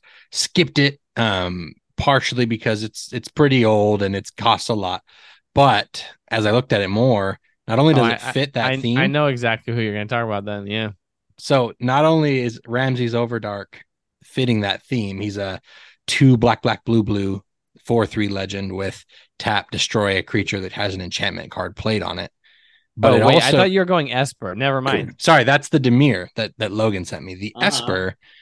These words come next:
Speaker 1: is Zur Eternal Schemer.
Speaker 2: That's who I was thinking of, yeah.
Speaker 1: Well, yeah, I mean, listen, you've got Daxus enchantments, so I thought,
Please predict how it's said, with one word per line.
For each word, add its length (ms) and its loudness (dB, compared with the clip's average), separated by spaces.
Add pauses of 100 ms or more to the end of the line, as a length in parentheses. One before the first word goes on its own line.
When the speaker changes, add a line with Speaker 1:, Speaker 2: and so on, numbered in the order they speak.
(240)
Speaker 1:
is 200 4
Zur 320 4
Eternal 400 0
Schemer. 600 -8
Speaker 2:
That's 280 -2
who 80 4
I 160 4
was 140 -2
thinking 340 -12
of, 160 -10
yeah. 360 -2 (280)
Speaker 1:
Well, 240 0
yeah, 240 0
I 100 0
mean, 260 4 (120)
listen, 440 -2
you've 180 -2
got 220 -2
Daxus 400 -2
enchantments, 520 -4
so 140 -4
I 120 -2
thought, 360 -4